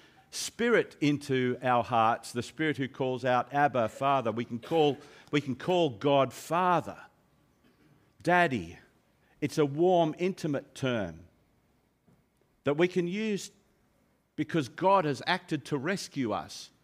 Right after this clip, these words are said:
from being condemned to being welcomed, to being alienated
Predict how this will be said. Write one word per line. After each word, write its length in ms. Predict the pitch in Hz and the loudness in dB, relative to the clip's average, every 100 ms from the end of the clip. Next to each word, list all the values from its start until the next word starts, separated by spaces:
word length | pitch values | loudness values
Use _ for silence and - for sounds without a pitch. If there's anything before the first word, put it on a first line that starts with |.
| _ _ _ | _ _ _
from 380 | - 147 139 | -4 0 0
being 280 | 127 151 143 | 0 0 0
condemned 880 | 127 127 123 113 147 185 202 202 - _ _ _ _ _ _ | -2 -4 -4 -2 -4 -4 -8 -10 -14 _ _ _ _ _ _
to 100 | - | -8
being 320 | 113 127 120 113 | -2 0 -2 0
welcomed, 680 | 131 147 - 101 95 98 _ _ _ _ _ - | 0 0 -4 -14 -14 -20 _ _ _ _ _ -8
to 100 | 127 | 0
being 280 | 139 135 135 | 2 2 2
alienated 920 | 135 151 170 160 151 156 185 196 196 | 2 4 2 0 -2 -2 -4 -6 -12